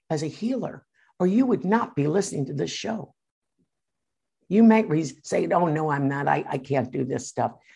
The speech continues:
But that is your old programming, and it's your old wound. So my wound happened when I was three years old. I lived in an apartment building of adults,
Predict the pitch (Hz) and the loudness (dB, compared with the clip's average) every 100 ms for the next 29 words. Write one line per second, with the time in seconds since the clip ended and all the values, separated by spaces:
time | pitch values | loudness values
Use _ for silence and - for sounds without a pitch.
0 | _ _ 156 147 220 269 - - 180 170 | _ _ -6 2 4 4 -2 -2 0 -2
1 | - 185 196 202 208 - _ - 175 151 | 0 4 8 8 6 -2 _ 0 2 2
2 | 143 131 123 117 107 _ _ _ _ _ | 0 -2 -4 -8 -16 _ _ _ _ _
3 | _ _ _ _ _ - _ 175 170 - | _ _ _ _ _ -20 _ -2 -2 0
4 | 175 - 190 190 160 156 143 160 131 123 | 0 4 6 6 4 -2 0 2 4 2
5 | - _ _ _ _ _ _ _ _ _ | 0 _ _ _ _ _ _ _ _ _
6 | _ - 180 156 147 - 151 208 269 320 | _ -4 4 4 4 0 0 4 4 4
7 | 156 127 - 147 180 147 139 131 113 113 | 0 -2 -6 -8 -2 -2 0 0 0 -2
8 | - - 143 139 147 135 127 123 120 - | -6 -6 -6 -2 0 0 0 -2 -4 -8
9 | 143 160 147 143 - - 110 - - _ | 0 2 2 0 -2 -4 -4 -8 -14 _
10 | _ _ _ _ _ _ _ _ - 202 | _ _ _ _ _ _ _ _ 2 4
11 | 262 233 196 165 165 160 151 151 165 151 | 6 6 6 4 2 0 0 -2 2 2
12 | 160 165 135 131 143 139 127 127 127 - | 2 -2 -2 -2 -2 -4 -6 -4 -4 -4
13 | 226 - | -8 -12